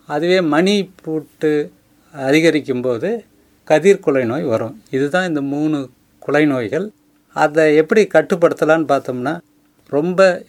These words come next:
ஈஸியான method, எதிர்ப்பு திறன் கொண்ட ரகங்களை கொண்டு இந்த நோயை கட்டுப்படுத்தலாம். நம்ம தமிழ்நாடு வேளாண்மை பல்கலைக்கழகத்துல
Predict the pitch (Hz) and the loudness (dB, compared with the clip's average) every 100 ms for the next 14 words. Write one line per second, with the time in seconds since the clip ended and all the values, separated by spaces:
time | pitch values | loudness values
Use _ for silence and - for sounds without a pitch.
0 | _ - 139 170 - 175 180 175 147 147 | _ -8 -6 -4 -4 -2 -2 -2 -2 -2
1 | 160 165 _ _ _ _ 120 135 180 214 | -2 -4 _ _ _ _ -4 0 0 0
2 | 214 202 156 156 147 147 127 135 175 135 | 0 0 2 0 0 -2 -2 -2 0 0
3 | 117 139 131 127 127 120 - 131 127 190 | -2 -2 -2 -2 -2 -4 -8 -8 -2 -4
4 | - _ _ _ - 127 123 120 139 143 | -4 _ _ _ -10 -6 -4 -2 0 0
5 | 156 165 _ _ _ - 131 156 127 117 | -2 -6 _ _ _ -6 -2 0 -2 -2
6 | 123 147 185 _ _ _ _ 147 147 151 | -2 -4 -6 _ _ _ _ -4 -2 0
7 | 147 143 139 135 131 131 139 160 175 170 | 0 -2 -4 -6 -8 -4 -2 0 0 0
8 | 139 139 151 147 147 135 127 123 120 110 | 0 0 0 -2 -6 -6 -6 -6 -6 -6
9 | 113 110 113 139 | -6 -6 -8 -8